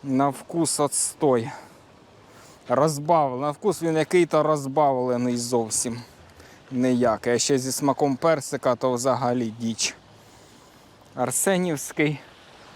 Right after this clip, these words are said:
Такий А Т Бшний. Ну, вчора був в А Т Б, ще не завезли, то буде аж у мою, навірно. Надо в Варус їхати. Ну от і все, прикорм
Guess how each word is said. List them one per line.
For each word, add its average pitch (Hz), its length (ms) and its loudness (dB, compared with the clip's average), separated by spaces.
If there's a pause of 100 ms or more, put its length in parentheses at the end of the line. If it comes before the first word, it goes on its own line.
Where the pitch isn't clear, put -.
(340)
Такий 143 360 -2
А 139 100 0
Т 147 140 0
Бшний. 139 500 -2
Ну, 127 100 -2
вчора 143 300 2
був 143 220 -2
в 143 80 2
А 135 60 4
Т 147 140 2
Б, 143 200 2
ще 143 240 0
не 131 160 4
завезли, 135 540 2
то 123 120 2
буде 127 280 2
аж 123 240 2
у 131 60 0
мою, 131 340 2
навірно. 117 560 -2 (800)
Надо 131 320 2
в 139 80 -2
Варус 131 440 0
їхати. 131 420 -6 (880)
Ну 165 220 -2
от 165 200 -2
і 165 40 -2
все, 170 300 0
прикорм 147 600 0